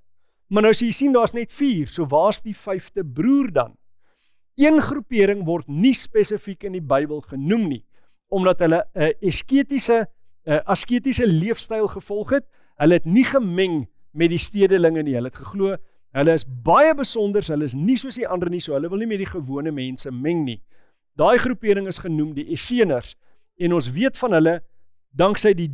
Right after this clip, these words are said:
dooie see rolle wat ook genoem word die Qumran geskrifte. Binne daai geskrifte leer ons dan dat hulle ook vir Abraham as hulle vader beskou het,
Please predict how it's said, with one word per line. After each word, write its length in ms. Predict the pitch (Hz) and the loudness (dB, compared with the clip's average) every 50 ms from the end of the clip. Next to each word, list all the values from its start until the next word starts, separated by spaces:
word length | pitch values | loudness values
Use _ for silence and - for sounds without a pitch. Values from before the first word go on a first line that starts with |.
| 127 113 | -6 -4
dooie 300 | - 175 226 262 277 262 - | -2 0 2 2 2 2 2
see 220 | - 262 254 240 | 0 -2 -2 0
rolle 260 | 196 175 180 190 214 196 | 0 0 0 0 0 -2
wat 120 | 156 147 - - - - | -2 -6 -8 -10 -4 -2
ook 180 | 233 - - | -2 -2 -2
genoem 340 | - 214 190 175 170 170 165 | -4 -6 -2 -2 -2 -2 -2
word 240 | 165 165 165 147 147 | -4 -6 -6 -6 -8
die 100 | 139 - _ - | -10 -12 _ -6
Qumran 500 | 240 226 214 196 180 160 156 151 151 143 | -4 -2 0 2 2 2 0 0 -2 -6
geskrifte. 720 | - - 143 - - - 202 196 175 - - - 113 - _ _ _ _ _ _ _ _ _ | -10 -10 -10 -10 -8 -4 -2 -2 -2 -4 -6 -12 -12 -12 _ _ _ _ _ _ _ _ _
Binne 300 | - 123 151 180 208 208 196 | -4 0 2 4 4 4 4
daai 180 | 170 165 165 156 | 4 2 2 0
geskrifte 760 | 131 156 - - - - 254 262 254 - - 269 269 247 - - _ - - - _ - - _ _ | -4 -6 -6 -8 -4 0 0 0 0 0 2 2 2 2 0 -4 _ -20 -20 -20 _ -20 -20 _ _
leer 400 | 139 135 151 165 196 214 214 214 | 0 2 4 6 6 6 6 4
ons 220 | 214 208 - - | 2 -2 -2 -2
dan 220 | - 156 151 156 156 | 0 0 0 0 -2
dat 180 | 143 131 - | -4 -6 -2
hulle 300 | 113 127 170 208 214 208 - - | 0 2 2 2 2 0 -2 -4
ook 240 | - 254 247 - - | -4 -4 -4 -4 -6
vir 180 | - 220 214 - - | -10 -10 -10 -10 -6
Abraham 420 | - 190 190 196 185 196 190 190 - 156 | -2 0 0 2 0 0 -4 -4 -4 -6
as 120 | 143 - | -8 -8
hulle 120 | 151 143 | -8 -10
vader 400 | 131 - - 202 196 202 202 202 | -8 -6 -6 -4 -2 -2 -2 -4
beskou 380 | 185 196 - - - 160 151 147 | -6 -8 -8 -4 -2 -2 -2 -2
het, 80 | 147 | -4